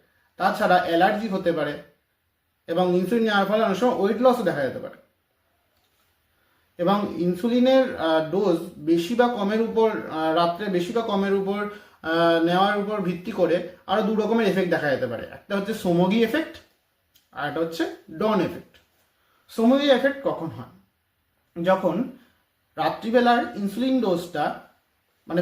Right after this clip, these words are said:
পরি-, প্রয়োজনের তুলনায় বেশি নেওয়া হয়ে যায়, তখন কি হয়? রক্তে গ্লুকোজের মাত্রা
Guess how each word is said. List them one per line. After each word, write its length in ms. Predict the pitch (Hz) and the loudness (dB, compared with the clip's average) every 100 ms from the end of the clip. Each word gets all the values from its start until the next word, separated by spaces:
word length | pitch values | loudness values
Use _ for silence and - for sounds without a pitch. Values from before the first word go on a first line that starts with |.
| 175 | -2
পরি-, 280 | 190 190 - | -2 -2 -4
প্রয়োজনের 400 | 196 208 220 262 254 | -2 0 2 2 0
তুলনায় 320 | 226 214 214 | 0 0 0
বেশি 320 | 180 196 277 | 2 2 4
নেওয়া 260 | 254 214 202 | 4 4 2
হয়ে 260 | 185 151 | 2 0
যায়, 140 | 120 - - _ _ _ | -4 -14 -20 _ _ _
তখন 320 | - 196 247 240 | -6 0 0 0
কি 120 | 226 | -2
হয়? 200 | 202 - - _ _ - | -2 -4 -8 _ _ -4
রক্তে 280 | 190 185 208 | -4 -2 -2
গ্লুকোজের 460 | 190 214 240 247 | -2 2 4 6
মাত্রা 600 | 233 196 - 175 185 - | 4 0 -2 -2 -4 -6